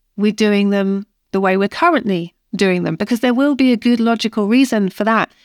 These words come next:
And if you try and create change, but you haven't really understood why you were doing it the way you were doing it in the first place, it will be hard for that change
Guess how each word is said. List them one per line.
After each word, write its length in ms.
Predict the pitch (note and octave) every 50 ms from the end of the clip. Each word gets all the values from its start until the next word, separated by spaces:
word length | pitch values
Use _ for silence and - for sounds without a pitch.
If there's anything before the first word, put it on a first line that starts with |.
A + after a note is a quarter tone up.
| _ _ _
And 80 | - A3
if 100 | A3 -
you 80 | A3+ A3
try 280 | - - C4+ C4+ D4
and 160 | D4+ C#4+ B3+
create 380 | - - B3 A#3 A3 G#3+ - -
change, 640 | - - B3+ B3 A3+ G3+ F#3 F#3+ F#3+ G3+ A3 A#3+ - - _ - - _
but 80 | - -
you 60 | G#3+
haven't 340 | - - A#3+ A#3 B3 A3+ -
really 580 | - G#3 A#3 B3 B3 B3 A#3 A3 G3+ F#3+ - -
understood 600 | A3 G#3+ G#3 G#3 G3 G3+ - - A#3+ A3 F#3+ -
why 220 | F3 G3+ G#3 G#3+
you 140 | G#3+ G3+ G3+
were 80 | G3 G3
doing 440 | F#3+ G3 G3 F#3+ F#3 F#3+ F#3+ F#3 - - - - _ _ _ _ -
it 280 | - G#3 F#3 - _ _ _ _ _ _ _
the 100 | F#3 F#3+
way 140 | F#3 G3 G3
you 80 | G3 G3
were 80 | F#3
doing 200 | - F#3 F#3 F#3
it 60 | -
in 60 | - F#3
the 60 | F#3
first 340 | - - G4+ G4+ F#4 - -
place, 380 | A#3 G#3+ G#3+ A#3 A3 - - - - - - _ _ -
it 120 | A3+ -
will 120 | A3 A#3+
be 100 | G#3+ A#3+
hard 420 | G#3+ - - - G#3+ G#3+ G#3+ G#3 -
for 140 | - - G#3+
that 260 | - G3+ G3 - - -
change 680 | - - G3+ F#3+ F#3 F#3 F3+ F3+ - - - -